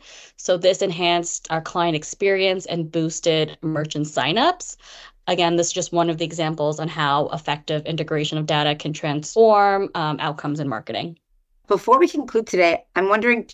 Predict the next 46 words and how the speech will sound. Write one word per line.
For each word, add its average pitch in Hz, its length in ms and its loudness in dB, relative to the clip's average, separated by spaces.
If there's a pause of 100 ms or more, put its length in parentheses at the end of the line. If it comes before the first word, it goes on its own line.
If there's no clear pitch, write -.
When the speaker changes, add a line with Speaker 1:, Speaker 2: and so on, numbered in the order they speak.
Speaker 2:
do 196 120 -4
either 202 140 4
of 233 80 2
you 269 80 4
have 247 220 2
any 196 200 2
final 180 380 0
thoughts 165 480 0 (340)
you'd 165 100 0
like 160 140 2
to - 60 -6
share 160 180 2
with 156 140 4
our 147 80 4
listeners? 202 420 -2
Speaker 1:
I 240 120 4
have 302 140 -2
one. 233 300 4
So 226 400 6
I 233 160 -2
Speaker 2:
Sure. 214 80 0
Speaker 1:
think 294 220 -2
that 247 380 0 (100)
data 208 340 0
studies 220 380 -2
and 214 120 -6
marketing 202 600 -4
is 185 160 -4
an 185 140 -6
invaluable 175 600 0
tool 226 540 0
that 156 200 0
provides 170 520 0
us 160 260 -4
with 156 160 -2
actionable 156 640 -4
insights. 339 640 0
Ultimately, 226 720 2
it 185 120 -2
has 180 180 -4
helped - 300 -6 (120)
us 190 320 0
make 180 280 -4
more 175 240 0
informed 165 400 -4
decisions, 170 840 -2